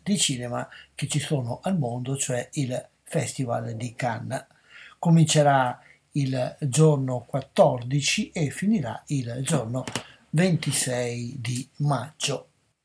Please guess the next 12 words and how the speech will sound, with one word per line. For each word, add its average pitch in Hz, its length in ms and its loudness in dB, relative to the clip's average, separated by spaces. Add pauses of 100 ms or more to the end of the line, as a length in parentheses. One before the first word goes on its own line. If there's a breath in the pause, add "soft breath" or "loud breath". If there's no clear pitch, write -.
Quello 147 260 2
di 240 160 4
Cannes 240 520 6
è 147 140 2
un 147 120 2
festival 147 640 2
che, 117 280 -8
come 131 360 -2
tutti 139 540 -2
i 151 100 0
grandi 139 500 0
festival, 117 880 -2